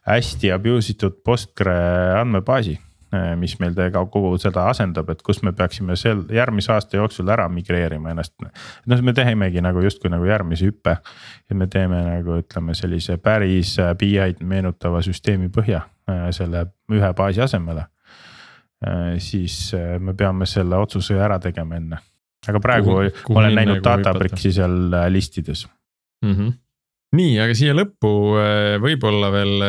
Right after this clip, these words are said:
Speaker 2: räägid sellest, et, äh, kui nüüd poolteist aastat on möödas, et mis on olnud see kõige suurem või valusam õppetund, äh, mis selle aast-, selle aja jooksul saanud oled?
Speaker 1: Kõik asjad on nagu sellised nagu paratamatus või, äh,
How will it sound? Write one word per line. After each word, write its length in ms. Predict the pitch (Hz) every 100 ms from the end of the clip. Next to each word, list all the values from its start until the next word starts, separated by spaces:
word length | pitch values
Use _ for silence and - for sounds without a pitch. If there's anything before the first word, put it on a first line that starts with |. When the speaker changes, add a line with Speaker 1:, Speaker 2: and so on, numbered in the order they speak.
| 104
Speaker 2:
räägid 280 | 135 104 -
sellest, 340 | 123 113 -
et, 320 | 98 - _
äh, 120 | 95 95
kui 80 | 98
nüüd 160 | 98 -
poolteist 380 | 127 127 104 110
aastat 340 | 101 - -
on 60 | 98
möödas, 380 | 120 135 95 90
et 80 | 85 -
mis 280 | 104 123 -
on 320 | 95 92 92
olnud 300 | 101 110 98
see 160 | - 90
kõige 460 | 87 92 107 101 92
suurem 400 | 90 113 107 90
või 80 | 85
valusam 380 | 101 107 95 95
õppetund, 720 | 113 - 92 92 90 85 -
äh, 260 | 90 90 85 90
mis 160 | -
selle 240 | 101 98 98
aast-, 180 | 95 107
selle 240 | 92 95 95
aja 220 | 95 90
jooksul 260 | 87 - 92
saanud 320 | 107 98 92
oled? 240 | 98 73 - _ _ _ -
Speaker 1:
Kõik 180 | -
asjad 220 | 185 151 131
on 100 | 123
nagu 220 | 120 107
sellised 480 | 123 117 117 110 117
nagu 240 | 113 113
paratamatus 1000 | 104 160 151 - - 98 98 - 92 95
või, 160 | 95 95 - 123
äh, 260 | 110 110